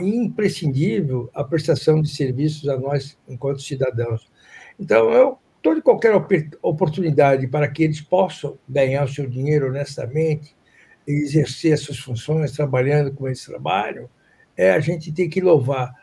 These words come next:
louvar a Deus que essa pandemia,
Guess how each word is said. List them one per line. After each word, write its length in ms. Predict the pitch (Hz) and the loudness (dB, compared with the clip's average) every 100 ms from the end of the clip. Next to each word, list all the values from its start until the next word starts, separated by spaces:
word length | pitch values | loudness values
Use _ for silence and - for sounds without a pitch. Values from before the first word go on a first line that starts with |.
| _ | _
louvar 420 | - 175 170 202 180 | -4 -2 0 2 2
a 20 | |
Deus 380 | 123 151 180 - | 2 0 0 -4
que 320 | - 104 - | -4 -4 -4
essa 560 | - 175 - 214 175 - _ _ _ _ _ _ _ | -4 -4 -4 -4 -6 -8 _ _ _ _ _ _ _
pandemia, 920 | - 208 165 131 147 180 170 139 131 | 4 6 6 6 2 4 6 6 2